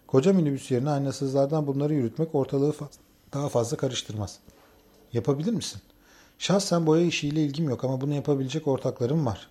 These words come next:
Çaktırmadan yapabilecek." "Minibüs standart beyaza boyanmalı. Üzerinde işaret olmamalı, anladın mı? İşaretler ayrıca sağlanmalı. Yapışkan olanlardan istiyorum."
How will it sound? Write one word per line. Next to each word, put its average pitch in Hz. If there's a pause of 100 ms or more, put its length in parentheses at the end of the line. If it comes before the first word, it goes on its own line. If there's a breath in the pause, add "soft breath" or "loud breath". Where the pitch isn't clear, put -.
(100)
Çaktırmadan 123
yapabilecek." 113 (960 loud breath)
"Minibüs 190
standart 160
beyaza 147
boyanmalı. 110
Üzerinde 135
işaret 139
olmamalı, 113
anladın 131
mı? 110 (240)
İşaretler 143
ayrıca 139
sağlanmalı. 107
Yapışkan 131
olanlardan 120
istiyorum." 107